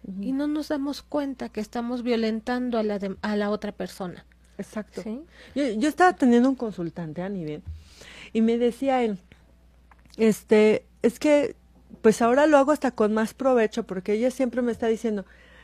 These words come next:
Speaker 1: "De seguro ya te estás escribiendo con las mujerzuelas". Y yo le hacía ver a, a este chico, le digo, "Eso es violencia".
Speaker 2: Claro.
Speaker 1: Y él abrió unos ojos así grandes, grandes y me dice, "¿Cómo?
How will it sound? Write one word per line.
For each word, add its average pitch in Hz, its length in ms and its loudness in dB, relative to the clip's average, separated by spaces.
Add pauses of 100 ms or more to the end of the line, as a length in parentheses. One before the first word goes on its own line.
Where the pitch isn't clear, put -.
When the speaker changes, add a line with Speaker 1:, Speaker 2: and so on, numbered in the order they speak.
Speaker 1:
"De 240 180 6
seguro 269 520 0
ya 302 160 2
te - 100 -2
estás 269 280 0
escribiendo 240 600 2
con 247 160 -2
las 190 220 0
mujerzuelas". 202 920 -2 (680)
Y 220 120 -4
yo 269 200 2
le 302 100 2
hacía 262 320 0
ver 247 220 2
a, 240 80 4
a 196 280 0
este 233 240 -2
chico, 226 380 -2
le 208 100 0
digo, 202 320 -2
"Eso 254 380 -4
es 220 200 -4
violencia". 196 500 -4 (760)
Speaker 2:
Claro. 196 220 -20 (560)
Speaker 1:
Y 247 280 4
él 262 180 10
abrió 269 260 10
unos 285 400 4
ojos 269 340 8
así 208 300 -6
grandes, 277 520 8
grandes 247 400 8
y 233 60 2
me 220 100 4
dice, 226 380 4 (1000)
"¿Cómo? 320 540 2